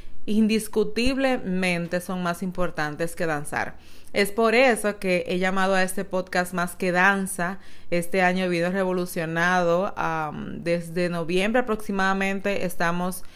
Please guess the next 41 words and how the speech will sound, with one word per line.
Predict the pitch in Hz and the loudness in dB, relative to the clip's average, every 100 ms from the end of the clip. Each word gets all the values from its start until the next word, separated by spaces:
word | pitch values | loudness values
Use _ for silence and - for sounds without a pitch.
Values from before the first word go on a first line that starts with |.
| - - | -6 -2
llamándonos | - 175 175 170 170 180 180 175 | 2 4 4 0 0 0 -2 0
ya | 170 165 160 | 4 4 4
así, | - 226 285 - - | 2 0 0 -2 -4
de, | 170 165 | -2 -2
directamente, | 160 170 - 185 175 170 170 180 - | 0 0 2 2 2 0 0 0 0
y | 180 170 160 | 0 -2 -2
yo | 165 175 | -2 0
de | 180 | 0
verdad | 175 170 170 | 2 2 0
espero | 165 151 139 151 | 0 -2 -2 -2
que | 175 | -4
si | 240 | 0
eres | 254 285 - | 4 4 6
nuevo, | 151 147 151 214 - | 4 4 0 -2 -4
nueva | 175 160 151 165 208 - - - | -2 0 0 0 -4 -12 -12 -6
en | 175 175 | -2 0
esta | 170 196 190 | 0 0 0
plataforma | 185 190 190 175 156 160 175 185 - - - - - | -2 -2 -2 -2 -2 -2 -6 -8 -14 -14 -12 -8 -4
con | 190 185 | -2 0
nosotros, | 175 - 196 175 165 160 180 - | -2 -2 0 0 0 -2 -2 -2
bueno, | - - - - - | -2 -2 -4 -4 -2
que | 196 | 0
lo | 190 | 0
disfrutes | 180 185 - 269 269 190 190 196 | 0 0 2 2 2 2 2 0
y | 196 | -4
que | 180 | -4
sepas | 175 - 208 202 180 165 175 | -2 0 2 2 -2 -4 -4
que | - 180 | -2 -2
todo | 170 196 208 | -2 -2 0
lo | 233 233 | 0 0
que | 233 | -2
hacemos | 214 190 175 170 180 | -2 -2 -2 -4 -2
va | 175 | -2
más | 180 185 | -2 -2
allá | 208 208 | 0 2
de | 208 | 2
la | 240 | 2
danza | 240 180 175 214 220 - - - | 2 0 -2 -6 -8 -12 -16 -6
y | 202 | -4
que | 185 175 | -2 -2
aquí | 160 - 180 175 214 | -2 -2 -2 -2 -6